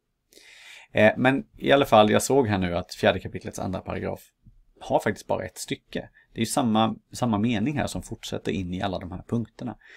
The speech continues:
Och då hade jag faktiskt inte behövt skriva stycke. Det är inte fel att göra det, men det hade inte behövts för det finns bara ett stycke. Däremot så behövde jag skriva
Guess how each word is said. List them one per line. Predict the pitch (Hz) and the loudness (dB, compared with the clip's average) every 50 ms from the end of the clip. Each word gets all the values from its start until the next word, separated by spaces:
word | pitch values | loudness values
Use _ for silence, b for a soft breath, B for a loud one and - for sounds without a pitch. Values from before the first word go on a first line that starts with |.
| B B B B B B B | B B B B B B B
Och | - - 113 | -4 -2 2
då | 110 127 143 156 147 135 123 | 6 6 8 8 8 8 6
hade | 110 113 113 110 107 98 | 4 4 4 4 4 2
jag | 95 95 - | 2 0 -2
faktiskt | - 90 - - 101 - | -2 -6 -6 -8 -6 -4
inte | - 101 92 90 | -4 -4 -4 -4
behövt | - 90 85 120 156 - - - | -6 -2 0 0 0 -2 -4 -10
skriva | - - - 131 107 - - | -14 -6 -6 -6 -6 -6 -8
stycke. | - - - 90 - - - - - - _ _ _ _ _ _ | -12 -12 -12 -10 -10 -10 -12 -12 -14 -18 _ _ _ _ _ _
Det | - | -2
är | 104 | 0
inte | 101 98 - - | 0 0 -2 -4
fel | 107 - - 90 98 104 95 | -6 -4 -4 -2 -2 0 0
att | 92 | -2
göra | 90 85 - - - | -2 -4 -6 -6 -8
det, | - 92 | -8 -6
men | 98 101 95 | -6 -4 -4
det | 92 90 | -4 -2
hade | 95 98 | -2 -2
inte | 101 95 - 98 | -4 -4 -4 -4
behövts | 107 98 98 113 107 - - - - | -4 0 0 -2 -2 -2 -8 -12 -10
för | - 92 | -6 -6
det | 98 | -6
finns | - - 107 107 104 - | -4 -2 -2 -2 -4 -6
bara | - - - - | -10 -12 -12 -12
ett | 110 - | -16 -16
stycke. | - - - - _ - 117 B B B B B B B B - | -18 -20 -20 -20 _ -20 -20 B B B B B B B B 2
Däremot | - 143 175 185 143 113 107 | 4 4 4 4 4 0 -2
så | - - 107 101 | -2 -4 -4 -4
behövde | 92 95 101 104 98 - | -2 -2 -2 -2 -2 -4
jag | 104 98 | -6 -6
skriva | - - 110 98 101 | -4 -6 -6 -6 -6